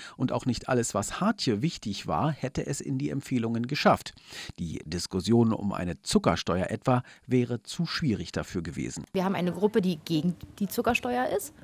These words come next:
Speaker 2: und Argumente sammelt. Und wir hatten eine Gruppe, die für die Zuckersteuer ist und Argumente gesammelt hat. Also es war wirklich eine fünfzig fünfzig Sache.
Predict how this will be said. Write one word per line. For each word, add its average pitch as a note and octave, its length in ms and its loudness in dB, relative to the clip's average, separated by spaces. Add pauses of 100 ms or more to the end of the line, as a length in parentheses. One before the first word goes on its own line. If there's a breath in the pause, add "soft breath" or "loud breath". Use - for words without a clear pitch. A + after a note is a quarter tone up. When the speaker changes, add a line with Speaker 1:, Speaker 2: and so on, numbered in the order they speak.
(200)
Speaker 2:
und - 100 -6
Argumente A#3+ 440 2
sammelt. B3 280 0
Und B3 140 -4
wir C4 100 -2
hatten A#3+ 140 -6
eine A#3 160 -2
Gruppe, A#3 240 -4
die A#3 100 0
für C4+ 340 4
die E3 100 0
Zuckersteuer E3+ 640 -4
ist - 180 -8
und F#3 120 -4
Argumente E3+ 420 -2
gesammelt E3 420 -4
hat. - 160 -6 (400 loud breath)
Also G#3 140 -2
es G3+ 80 -2
war G#3+ 100 4
wirklich B3+ 280 2
eine G#3 60 2
fünfzig - 480 -2
fünfzig A#3 360 0
Sache. - 360 -4